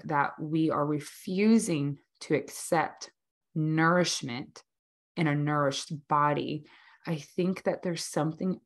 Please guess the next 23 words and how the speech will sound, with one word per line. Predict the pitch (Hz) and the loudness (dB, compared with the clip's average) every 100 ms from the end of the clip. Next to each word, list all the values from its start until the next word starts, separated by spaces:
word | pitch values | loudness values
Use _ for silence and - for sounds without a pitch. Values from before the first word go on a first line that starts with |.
| 156 | -2
else | 156 156 156 - | 0 -2 -4 -10
that | 160 147 156 | -6 -6 -4
we | 165 | -6
just | 165 165 151 - - | -4 -4 -4 -10 -6
don't | 160 151 151 - | -2 0 -2 -2
want | 151 143 135 135 | 0 0 0 -2
to | 160 | -2
accept. | 143 - - 127 147 - - - - - _ _ _ _ - | -2 -6 -10 -4 -2 -4 -10 -20 -20 -20 _ _ _ _ 0
And | 170 160 156 - _ - 160 147 | 2 4 2 -4 _ -12 -10 -2
that | 147 151 185 - | 2 2 2 -2
process | - 165 151 - 156 151 | -2 2 2 0 -2 0
of | 143 | -4
not | 151 147 151 | -2 0 -2
accepting | 147 - - 143 - 185 190 | -4 -8 -4 -4 -2 -2 0
it | 214 - | -2 -2
is | 160 - - | -8 -8 -8
what's | 151 - | -10 -10
causing | - - 143 147 160 175 180 156 | -6 4 4 4 2 2 0 0
most | 156 151 147 - | 0 2 0 0
of | 165 156 | -2 2
the | 160 | 0
emotional | 147 139 135 - 143 135 | 0 0 0 0 -6 -6
pain. | - 135 - - | -8 -10 -8 -12